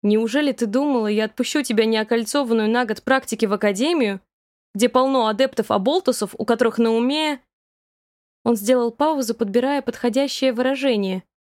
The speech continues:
и в конце концов процитировал Архимагессу Веригу. "Всякие глупости". "Нельзя судить всех по себе, Даниэль Ваймс", рассмеялась я и обвела его шею руками.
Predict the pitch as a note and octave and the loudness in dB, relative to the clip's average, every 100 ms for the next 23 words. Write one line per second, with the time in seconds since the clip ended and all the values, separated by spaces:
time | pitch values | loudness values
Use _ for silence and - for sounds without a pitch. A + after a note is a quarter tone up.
0 | _ _ A#3 - A#3 A#3 A3+ A3 D#4 F4+ | _ _ -2 0 0 0 0 0 -2 -2
1 | - A#3 A3+ - D#4 C#4 C#4 - G#3 A3+ | -2 -2 -2 0 0 0 -2 -2 -2 0
2 | G#3+ G3 B3+ - A#3 G#3+ E3+ F3 - _ | 0 0 -2 -2 -2 -2 -2 -6 -10 _
3 | _ _ _ _ _ - - G#3+ C4 - | _ _ _ _ _ -6 0 0 -2 -4
4 | D4 G#3+ F3+ D#3+ E3+ - - F3 - _ | -4 -2 -2 -4 -6 -8 -8 -8 -10 _
5 | _ _ _ _ _ _ - B3+ C4+ B3 | _ _ _ _ _ _ -2 0 2 0
6 | F#4+ - B3+ D4 - D#4 - D#4+ - D4+ | -2 0 0 -2 -2 -4 -2 -4 -2 -2
7 | C4+ C4 A#3+ - _ A3 A#3 A#3 A3 G#3+ | 0 0 -2 -10 _ 0 2 2 0 0
8 | G3 G#3 F#3+ G3 - - _ _ _ _ | 0 0 0 -2 -8 -14 _ _ _ _
9 | _ - A#3 B3 B3 B3 A3 G#3 G#3+ C4+ | _ -4 -2 0 2 2 0 -4 -2 -2
10 | D4+ A#3+ A3+ F#3+ A#3 B3+ C#4 G#3 G#3+ - | -2 -2 -2 0 0 0 0 -2 -4 0
11 | B3+ A#3 A#3+ - G#3 F#3+ | 0 2 -2 -2 -2 -4